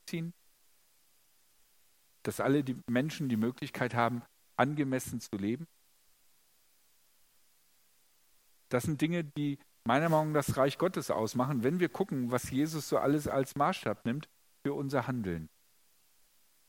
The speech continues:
Und das ist das Reich Gottes, was, äh, Jesus uns verspricht.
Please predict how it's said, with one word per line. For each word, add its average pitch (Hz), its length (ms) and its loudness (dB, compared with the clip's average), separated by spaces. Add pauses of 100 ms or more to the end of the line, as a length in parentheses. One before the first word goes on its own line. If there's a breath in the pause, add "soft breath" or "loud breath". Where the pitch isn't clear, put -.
(960)
Und 120 220 2
das 151 180 8
ist - 300 0 (600)
das 127 260 2
Reich 139 260 6
Gottes, 143 420 -2
was, - 400 0
äh, 117 400 4 (280)
Jesus 135 360 0
uns 135 160 -8
verspricht. 123 500 -4